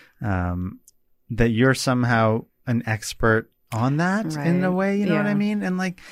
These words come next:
Speaker 1: in some ways, yes, we are experts to our own experience, but
Speaker 2: Mm-hmm.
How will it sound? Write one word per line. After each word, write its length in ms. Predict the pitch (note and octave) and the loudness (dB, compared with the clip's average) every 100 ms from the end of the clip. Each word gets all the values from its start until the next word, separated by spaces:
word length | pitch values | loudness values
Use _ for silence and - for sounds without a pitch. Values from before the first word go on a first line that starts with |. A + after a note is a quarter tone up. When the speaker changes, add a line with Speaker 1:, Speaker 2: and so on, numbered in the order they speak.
| - - | -20 -4
Speaker 1:
in 140 | D3 | -2
some 220 | C3+ F3 F3 | 0 2 2
ways, 240 | F3+ E3+ | 2 0
yes, 880 | C#3 D#3+ C#3 G#3+ A#3+ - - - - - _ | -2 0 2 2 0 -2 -6 -8 -12 -18 _
we 160 | B2+ A#2+ | 0 4
are 160 | A#2 A#2 | 4 4
experts 480 | G#2 - G#2 - | 0 -4 -4 -4
to 100 | - | -2
our 140 | F#2 F2+ | 0 0
own 100 | E2+ | -2
experience, 560 | E2+ - - F2 F2+ - | -6 -10 -12 -10 -10 -4
but 240 | G#2 C#3+ | 0 2
Speaker 2:
Mm-hmm. 100 | B3+ | 2